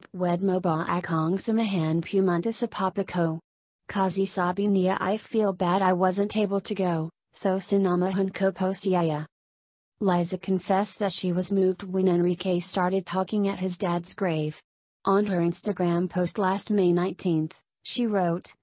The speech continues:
"Witnessed something so beautiful the other day. Words can't even explain how much love I felt when taking this picture." She said that moment reminded her that life is short and that she should cherish her loved ones more.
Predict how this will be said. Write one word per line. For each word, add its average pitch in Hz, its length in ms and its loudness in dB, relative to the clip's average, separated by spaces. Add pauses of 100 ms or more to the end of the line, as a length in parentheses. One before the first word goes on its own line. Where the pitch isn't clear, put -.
(120)
"Witnessed 190 480 -2
something 180 380 0
so 214 300 0
beautiful 208 500 0
the 196 180 -2
other 190 260 0
day. 165 380 0 (480)
Words 202 420 0
can't 196 280 -2
even 220 320 0
explain 185 520 0
how 220 140 0
much 190 320 0
love 202 200 0
I 208 140 2
felt 185 380 -4
when 180 120 2
taking 190 440 0
this 175 180 -2
picture." 170 460 -2 (720)
She 262 260 0
said 220 280 0
that 262 160 2
moment 190 420 2
reminded 185 520 0
her 233 140 2
that 220 140 2
life 190 360 0
is 226 120 2
short - 380 0
and 185 160 0
that 175 140 0
she 220 180 0
should 247 240 -2
cherish 185 460 0
her 202 180 2
loved 185 300 0
ones 190 340 0
more. 175 340 0